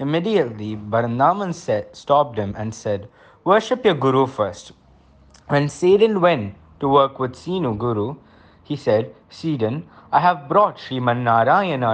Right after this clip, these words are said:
to your house, so you, he must be worshipped first." Sedan Sinu, who had listened to the Guru's sermon, went back to God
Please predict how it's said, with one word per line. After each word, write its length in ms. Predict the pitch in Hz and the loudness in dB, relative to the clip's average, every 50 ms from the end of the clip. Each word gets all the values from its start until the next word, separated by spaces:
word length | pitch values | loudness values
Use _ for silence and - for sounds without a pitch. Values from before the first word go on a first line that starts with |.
| 107 110 - | -4 -4 -6
to 80 | 113 110 | -4 -4
your 100 | 110 104 98 101 | -2 -4 -2 -2
house, 260 | 104 101 98 95 - - _ _ _ _ _ _ _ _ - - | -2 -2 -2 -4 -8 -16 _ _ _ _ _ _ _ _ -20 -6
so 100 | - 135 127 135 156 185 - - - - - - 131 135 | -2 -2 0 0 -2 -4 -6 -14 -18 -20 -20 -18 -10 -4
you, 100 | 170 151 120 113 104 104 _ _ _ _ _ _ _ - | -4 -4 -4 -4 -8 -12 _ _ _ _ _ _ _ -8
he 120 | 214 226 226 214 | -4 -2 0 2
must 200 | 190 160 139 117 131 | 2 2 0 -2 -4
be 80 | 135 127 120 | -4 0 0
worshipped 420 | 117 113 110 - - 120 107 - - - - 104 | 0 0 0 -2 -6 -8 -8 -10 -16 -16 -8 -8
first." 340 | 101 90 - - - - - - - - - _ - - - - - - - - - - | -8 -8 -8 -16 -20 -20 -20 -20 -20 -20 -20 _ -20 -20 -20 -20 -20 -20 -20 -20 -8 -4
Sedan 300 | 220 240 240 254 226 - - | -2 2 2 2 2 2 -4
Sinu, 260 | 165 151 147 151 147 143 151 | -4 -2 -2 -2 -2 0 -2
who 100 | 151 143 | 2 2
had 180 | 160 151 143 135 151 | 2 2 2 0 -4
listened 400 | 185 190 - 147 127 117 131 139 - - 143 | -4 -4 -4 -6 -6 -6 -6 -10 -12 -8 -6
to 80 | 139 127 117 117 120 131 | -6 -6 -6 -4 -2 -2
the 60 | 127 120 113 123 | -2 0 -2 -2
Guru's 320 | 127 143 175 196 190 - - - | -2 0 -2 -2 -4 -8 -8 -4
sermon, 360 | 131 120 113 104 101 101 104 110 | -4 -4 -2 -4 -6 -6 -4 -4
went 180 | 110 110 107 107 135 | -4 -4 -2 2 2
back 220 | 147 170 175 - - 123 | 2 2 0 -4 -12 -10
to 60 | 117 113 110 | -2 0 2
God 260 | 101 95 98 110 123 | 2 2 0 -4 -8